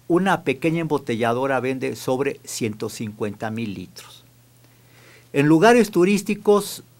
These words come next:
ustedes pagan a veinticinco centavos el litro de agua, eh, procesado, ya recibido, y, eh, más el, eh, más el empaque, que puede ser de setenta centavos, noventa centavos,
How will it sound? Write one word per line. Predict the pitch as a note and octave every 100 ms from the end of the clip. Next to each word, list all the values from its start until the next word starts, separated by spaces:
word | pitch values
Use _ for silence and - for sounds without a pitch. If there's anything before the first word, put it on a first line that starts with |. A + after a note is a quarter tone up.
| _
ustedes | D3+ - F#3 F#3+ F3+
pagan | - F3 F3 F#3 -
a | C3+
veinticinco | C#3+ C#3 D3+ C#3+ - F#3+ F#3+ E3
centavos | - B2 A#2+ D3+ D3+ D#3 - - _ _ _ - _ _ -
el | B2 C#3
litro | D3+ D#3 C3
de | B2 B2+
agua, | C3 C3 B2+ - _ _ _
eh, | A2+ G#2
procesado, | A2+ G#2 A2+ - C#3 C3+ A#2+
ya | B2
recibido, | A#2 G#2+ A2 G#2+ C#3+ C#3+ D3 _ _ _ _ _ _ _ _ -
y, | E3+ - - _ _ _ _ _ -
eh, | B2+ A#2+ A#2+ A#2+ A2+ - _ -
más | B2 B2+ B2+ C#3
el, | B2
eh, | B2+ B2+ A#2+
más | B2 A#2+
el | B2+ A#2+
empaque, | B2 B2+ E3 E3 D#3+ -
que | A#2
puede | D3 C#3+ C3+
ser | C#3 D3 B2
de | A2 G2 - - _ -
setenta | C3 A#2+ D#3+ D#3+ C#3+
centavos, | A#2 A#2 A#2 C#3+ C3+ G#2+
noventa | A2+ C3+ C#3 D#3
centavos, | D#3 C#3+ C#3+ C3+ C#3+ -